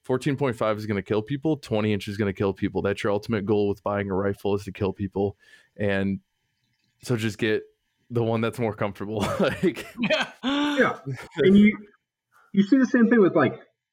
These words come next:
Speaker 3: uh, tactics too. I mean, it was pretty prolific with Redbeard. He made a, uh, a
Speaker 2: Oh, I
Speaker 3: comment
Speaker 2: like
Speaker 3: on
Speaker 2: it.
Speaker 3: it of, like, they're not just cutting, like, they're not cut and paste. It's, you're dealing with a concept from which you can mold to your exact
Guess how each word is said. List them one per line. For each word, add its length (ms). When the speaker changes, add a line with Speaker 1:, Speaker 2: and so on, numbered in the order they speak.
Speaker 3:
uh, 280
tactics 580
too. 380
I 60
mean, 140
it 40
was 160
pretty 340
prolific 480
with 180
Redbeard. 460
He 120
made 180
a, 200
uh, 160
a 60
Speaker 2:
Oh, 40
I 40
Speaker 3:
comment 460
Speaker 2:
like 80
Speaker 3:
on 100
Speaker 2:
it. 80
Speaker 3:
it 100
of, 200
like, 200
they're 100
not 180
just 160
cutting, 360
like, 220
they're 80
not 180
cut 120
and 100
paste. 280
It's, 160
you're 160
dealing 260
with 140
a 100
concept 840
from 180
which 280
you 120
can 200
mold 720
to 80
your 320
exact 760